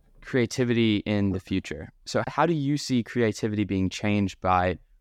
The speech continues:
artificial intelligence? Do you think it becomes more accessible, or do you think that with this new technology, it's gonna be harder to be creative because, I mean, it's kinda doing your thinking for you in some ways?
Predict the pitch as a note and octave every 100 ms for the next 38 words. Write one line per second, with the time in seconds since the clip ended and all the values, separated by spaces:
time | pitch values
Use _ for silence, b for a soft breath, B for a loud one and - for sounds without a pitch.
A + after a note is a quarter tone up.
0 | - F#2+ G2+ F#2 F#2+ - F#2+ F#2 F#2+ F2+
1 | F#2 - - A2+ A2+ C3+ A2+ A2+ G#2 F#2
2 | F#2 A2 C3+ D3+ D3+ D#3 D#3+ D#3+ D#3 -
3 | A2 A2 G#2 G#2 - G2 - F#2 - -
4 | - _ - - - G#2 A#2 - A2 A2+
5 | G#2 - F#2 F#2+ F#2 F#2 F2+ F2 - F2+
6 | F2 F2+ F2 F2 - F2 E2 E2+ - -
7 | - - - - - - - - G#2 G#2
8 | - G2 F#2 F2 E2+ E2+ - - - E2
9 | D#2+ - - - - F#2+ F2 F2+ - G2
10 | F2 G#2 G#2+ G#2 F#2+ G#2+ G2+ F#2 F2 G#2
11 | A#2+ G2 F2+ F2+ F#2 F2+ E2+ F2